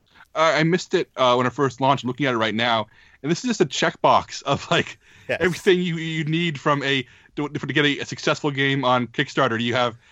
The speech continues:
Speaker 1: Eric Lang, Cool Mini or Not, and Cthulhu. It's just the, the play, you're
Speaker 2: And,
Speaker 1: playing, they're playing
Speaker 2: and
Speaker 1: bingo
Speaker 2: miniatures.
Speaker 1: with all the things that make money. Yeah.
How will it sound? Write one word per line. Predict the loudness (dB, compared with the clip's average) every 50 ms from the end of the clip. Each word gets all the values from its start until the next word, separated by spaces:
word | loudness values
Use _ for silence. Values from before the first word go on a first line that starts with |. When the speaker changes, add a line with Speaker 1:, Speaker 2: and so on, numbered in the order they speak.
| _ -20 _ -2
Speaker 1:
Eric | 0 0 0 0 0 -2
Lang, | -2 0 0 0 -2 -4
Cool | -6 -4 -4 -2
Mini | 0 0 0 2
or | 2 2
Not, | 4 4 4 4 4 2
and | 0 -4
Cthulhu. | -6 -6 -4 -2 -2 0 0 0 -2 -4 -4
It's | -6 -6 -4 0
just | 0 0 0 0 -6 -10 -10 _ _ -20 -20 -20 -20 -18 -6
the, | -4 -2 -2
the | -2 -2 -4
play, | -4 -4 _ 2 2 2
you're | 2 2
Speaker 2:
And, | 0
Speaker 1:
playing, | 2 2 0 0 -2
they're | -4 -2
playing | 0 0 2 2
Speaker 2:
and | 2
Speaker 1:
bingo | 2 0 2
Speaker 2:
miniatures. | 2 2 2 2 2
Speaker 1:
with | 0 0 0
all | 2 2 4 4
the | 2
things | -2 -2 -4 -2 -4
that |
make | -4 -6 -6 -4
money. | -4 -6 -6 -6 -10 -12 _ -6
Yeah. | -4 -2 -2 -4 -4